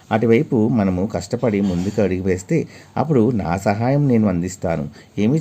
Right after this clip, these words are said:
చేయకుండా మీరు ఇంట్లోనే కూర్చొని ఉండి, ఏమీ చేయకుండా దేవుడి మీద నిందలు వేస్తూ, మీ మీద నింద-, నిందలు వేస్తూ, విజయం వచ్చిన వాళ్ళని తిట్టుకుంటూ కూర్చుంటే ఏ పని జరగదు కదా. మన మైండ్ సెట్ అనేది మార్చుకోవాలి. మనమే పది మందికి ఆదర్శంగా ఉండేటట్టుగా మారాలి అంటే,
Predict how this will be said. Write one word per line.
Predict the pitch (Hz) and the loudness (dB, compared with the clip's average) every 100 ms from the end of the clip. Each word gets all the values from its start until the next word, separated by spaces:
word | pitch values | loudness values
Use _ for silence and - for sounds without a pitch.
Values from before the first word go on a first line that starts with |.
| 156 | 2
చేయకుండా | 143 135 120 117 | 2 2 2 4
మీరు | 110 98 | 4 2
ఇంట్లోనే | 95 98 113 113 | 0 0 2 2
కూర్చొని | 104 95 - 107 | -2 -4 0 2
ఉండి, | 101 98 139 120 - - | 2 2 0 -2 -12 -4
ఏమీ | 113 135 | 0 2
చేయకుండా | 151 147 117 117 104 104 | 0 0 -2 -2 0 0
దేవుడి | 95 95 110 | 0 -2 0
మీద | 120 110 | 0 0
నిందలు | 95 90 95 | -2 -4 -4
వేస్తూ, | 95 92 107 98 - - - | -4 -6 -6 -8 -10 -12 -4
మీ | 123 | 0
మీద | 143 127 | 0 0
నింద-, | 117 101 101 101 92 | 0 2 0 -2 -2
నిందలు | 101 101 110 | -2 0 0
వేస్తూ, | 101 95 - | 0 -2 -6
విజయం | 107 95 98 143 | -4 -4 -2 0
వచ్చిన | 135 107 113 | -2 -2 -2
వాళ్ళని | 104 98 90 | 0 0 -4
తిట్టుకుంటూ | 85 107 120 113 107 | -6 -6 -4 -2 -4
కూర్చుంటే | 95 92 95 113 98 - | -6 -8 -8 -6 -6 -8
ఏ | 85 | -10
పని | 98 98 | -4 -4
జరగదు | 95 90 90 92 | -2 -4 -4 -4
కదా. | 95 165 - - - | -2 -4 -8 -16 -4
మన | 101 | -2
మైండ్ | 151 120 104 | 0 0 0
సెట్ | 107 92 92 | -2 -6 -6
అనేది | 90 90 | -6 -4
మార్చుకోవాలి. | 98 82 - 90 80 82 82 - - - - | -4 -6 -8 -8 -4 -4 -4 -10 -18 -20 -12
మనమే | 98 107 143 | -6 -2 -2
పది | 143 113 | 0 0
మందికి | 104 104 110 | 0 -2 0
ఆదర్శంగా | 107 87 92 110 123 117 113 | 2 2 2 -2 -4 0 0
ఉండేటట్టుగా | 104 95 92 95 101 | 0 -2 -6 -6 -4
మారాలి | 92 87 87 95 92 | -2 -2 -2 -2 -2
అంటే, | 90 120 110 | -6 -6 -6